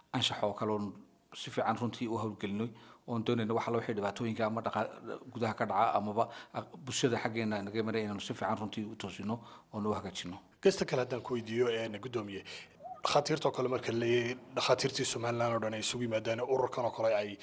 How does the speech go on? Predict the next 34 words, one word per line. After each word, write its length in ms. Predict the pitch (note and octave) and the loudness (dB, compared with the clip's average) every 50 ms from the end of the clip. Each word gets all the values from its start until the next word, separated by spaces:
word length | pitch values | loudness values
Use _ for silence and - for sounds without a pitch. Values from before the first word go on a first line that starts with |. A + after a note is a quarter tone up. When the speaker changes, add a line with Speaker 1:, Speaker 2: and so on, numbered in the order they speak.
| - - - - - - | -12 -14 -14 -8 -4 -2
Speaker 2:
ay 120 | G#2+ A2+ A#2+ B2+ A#2+ A#2+ | -2 -2 -2 -4 -6 -4
ku 120 | - - C#3+ | -2 0 0
midoobeen, 420 | C3+ B2+ A#2+ A#2+ A2+ A2+ A#2+ A#2 | 2 4 4 4 4 4 4 2
ay 60 | A#2 | 2
isugu 220 | A2+ - - A#2+ A#2+ | 2 2 0 0 0
yimaadeen. 400 | A#2 G#2+ G#2+ G#2+ A2+ A2 G2 F#2+ - - - - - - - - | 0 0 0 0 -2 -4 -4 -6 -8 -10 -10 -10 -10 -12 -2 0
In 160 | D#3+ E3 D#3+ - - - - - - - - - - C3+ C3+ C#3+ D#3+ | 0 0 0 -4 -12 -18 -20 -20 -20 -20 -20 -20 -16 -14 -12 -6 -2
marka 220 | E3 D#3+ - - C#3 | -2 -2 0 0 2
hawsha 280 | G#2+ C3 D#3 - - C3+ | 4 4 4 2 2 2
caafimaadka 480 | - B2 - - C#3+ C#3 B2+ - - B2 | 2 2 0 0 0 -2 -2 -2 -4 -4
laga 140 | B2 B2 A#2+ A2+ | 0 2 4 4
hadlayo 220 | A#2 A#2 A#2 A#2 | 4 4 4 4
ama 100 | A#2 A#2+ - | 4 4 2
xirfadda 320 | - - - C3+ B2 B2 | 0 0 0 2 4 4
caafimaadka, 460 | B2 - - - B2 A#2 - - C3 | 4 4 4 2 0 -2 0 0 0
waa 80 | B2 B2+ | 2 2
ciddii 180 | C3 C3 A#2 A#2+ A#2+ | 2 2 0 0 0
ugu 80 | A#2 | 0
sarreysay 380 | A2+ - A#2 G#2+ G#2+ - - A#2 | 0 0 0 -2 -2 -4 -4 -4
dhakhaatiirtu 480 | G#2+ - - A2 - - B2 - - A#2+ | -2 -2 -2 -2 -2 -2 -4 -4 -4 -4
inta 180 | A2 - A2+ | -4 -4 -4
badan 220 | G#2+ A2 G#2+ A2 A2 | -2 -2 -2 0 -2
ay 60 | G#2 | -2
hogaaminaysay, 600 | G#2 G#2 G#2+ G#2 G#2+ A2 G#2+ G#2 G2+ - - A2 G#2+ G#2+ G#2 | 0 0 0 0 2 0 -2 -4 -4 -4 -4 -2 0 0 0
ee 60 | G#2 - - - - - - - | 0 -2 -6 -12 -12 -10 -8 -4
aqoon 240 | - - A#2+ A#2 A2+ | 0 2 4 4 4
ahaan 240 | - A#2 B2 B2 | 4 2 2 2
iyo 140 | A#2 A2+ A2+ | 2 2 2
weliba 200 | A2+ A2+ A2 A2 | 2 2 2 2
hoggaan 260 | G#2+ G#2 G#2+ G#2 G2+ | 2 2 2 2 2
ahaan 200 | G#2 A#2 A2+ A2 | 2 2 0 0
marka 220 | A2 G#2 - - G#2 | -2 -2 -4 -4 -2
laga 160 | G#2 G#2 G2+ G2 | -2 0 0 -2
hadlayo. 240 | G2 G2 G2 F#2 | -2 -2 -2 -4